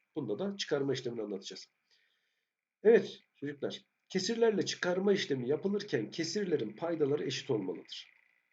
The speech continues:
Mutlaka eşit olmalıdır paydaları. Paydaları eşit değilse eşitlememiz gerekir.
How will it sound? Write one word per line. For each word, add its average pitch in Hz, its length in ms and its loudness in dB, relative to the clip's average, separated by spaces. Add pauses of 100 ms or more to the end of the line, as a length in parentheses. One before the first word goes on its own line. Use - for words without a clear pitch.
(580)
Mutlaka 127 400 0
eşit 101 240 -2
olmalıdır 92 480 -4
paydaları. 87 520 -6 (800)
Paydaları 135 380 4
eşit 127 280 -4
değilse 123 300 2
eşitlememiz 127 560 -2
gerekir. 98 480 -4